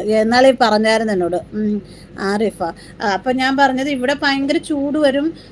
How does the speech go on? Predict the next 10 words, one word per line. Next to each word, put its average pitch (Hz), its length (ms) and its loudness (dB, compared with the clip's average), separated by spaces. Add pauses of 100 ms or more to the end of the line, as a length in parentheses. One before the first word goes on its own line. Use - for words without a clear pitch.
(120)
പിന്നെ 285 280 0
ഭയങ്കര 254 300 0
തണുപ്പ് 254 400 -2
വരും. 254 400 2 (100)
ആ, 240 220 -4
ചൂടെന്ന് 277 380 0
പറഞ്ഞാൽ 320 140 -2
ഭയങ്കര 349 460 -2
ചൂട് 285 200 2
വരും. 226 340 0